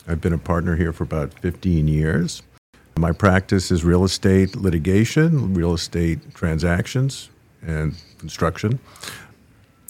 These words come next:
And we've been extremely busy.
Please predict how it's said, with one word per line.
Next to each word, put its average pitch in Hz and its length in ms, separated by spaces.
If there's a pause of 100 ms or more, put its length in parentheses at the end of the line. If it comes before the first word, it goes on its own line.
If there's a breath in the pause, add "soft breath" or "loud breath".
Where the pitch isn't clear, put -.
(120)
And 87 460
we've 87 180
been 95 120
extremely 85 720 (120)
busy. - 360